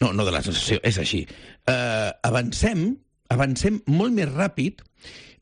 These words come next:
per les circumstàncies, eh, que hi han, i les lleis, les normes, els marcs no, no, no són compatibles amb el canvi, mm, que hi ha. És a dir, quan arribi aquest canvi, ja caldrà un altre.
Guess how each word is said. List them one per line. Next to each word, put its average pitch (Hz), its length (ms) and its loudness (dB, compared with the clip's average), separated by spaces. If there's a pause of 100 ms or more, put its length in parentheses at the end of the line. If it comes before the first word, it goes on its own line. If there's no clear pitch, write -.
(100)
per 151 160 2
les 123 200 0
circumstàncies, 143 800 0 (140)
eh, 101 200 0
que 113 160 0
hi 117 100 0
han, 160 240 -2 (400)
i 143 140 4 (100)
les 127 240 0
lleis, 170 320 0
les 131 240 0
normes, 165 460 0
els 117 200 0
marcs 175 540 0
no, 151 420 2
no, 156 420 2
no 147 220 2
són 202 220 0
compatibles 165 1000 0
amb 117 300 2
el 101 160 -2
canvi, 143 380 0 (200)
mm, 101 460 -2
que - 160 0
hi 101 100 -2
ha. 65 120 -4 (100)
És 127 160 4
a 160 80 2
dir, 110 140 -4 (580)
quan 147 160 2
arribi 202 220 2
aquest 202 200 -4
canvi, 135 360 0 (640)
ja 202 160 0
caldrà 226 320 0
un 196 80 2
altre. - 380 -4